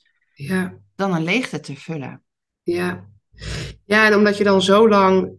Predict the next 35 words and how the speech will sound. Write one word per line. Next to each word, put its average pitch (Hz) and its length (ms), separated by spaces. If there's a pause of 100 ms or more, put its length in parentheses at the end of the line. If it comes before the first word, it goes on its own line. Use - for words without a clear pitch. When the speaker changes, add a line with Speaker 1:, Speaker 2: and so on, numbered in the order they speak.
Speaker 1:
omdat 190 260
ik 190 140
zoveel 220 440
kleding 208 340
altijd 185 260
heb 185 100
gekocht, 202 520
omdat 185 160
ik 185 100
zo 208 200
vaak 185 260
ging 175 180
shoppen, 202 540
heb 196 160
ik 185 100
die 180 100
kast 196 280
ook 175 140
zo 285 280
vol 170 300
hangen, 160 480 (200)
Speaker 2:
Ja. 226 340 (160)
Speaker 1:
dat 190 240
ik 196 100
eigenlijk 208 340
ook - 80
sinds, 208 400
ja, 196 520 (580)
nou 190 200
ja, 175 80
Speaker 2:
Je 160 60
het 139 60
Speaker 1:
corona 185 220
Speaker 2:
niet 214 140
mist. - 580